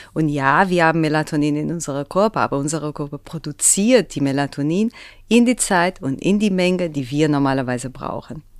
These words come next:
Mhm. Wenn du das nimmst extern, du weißt nicht, was ist gerau-, gena-,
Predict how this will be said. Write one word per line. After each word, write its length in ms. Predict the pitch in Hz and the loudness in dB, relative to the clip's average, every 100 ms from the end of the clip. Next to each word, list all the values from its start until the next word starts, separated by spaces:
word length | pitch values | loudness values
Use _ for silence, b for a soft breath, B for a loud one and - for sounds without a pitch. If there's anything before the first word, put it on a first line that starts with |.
| - B | -20 B
Mhm. 60 | B B - | B B -2
Wenn 140 | 170 | 0
du 80 | 196 | 4
das 280 | 190 180 190 | 4 4 2
nimmst 360 | 185 240 247 | 4 4 4
extern, 560 | - - - 151 131 143 - | 0 -6 -6 -6 -8 -10 -10
du 80 | 170 | -10
weißt 440 | 147 156 196 180 | 0 2 2 2
nicht, 420 | 214 196 - - b b b - | 2 2 -2 -8 b b b -2
was 300 | 151 175 202 | 0 2 0
ist 160 | - | -2
gerau-, 480 | 190 165 165 165 151 b b b - | -4 -2 0 0 -2 b b b -6
gena-, 460 | 160 156 156 156 | -2 0 2 0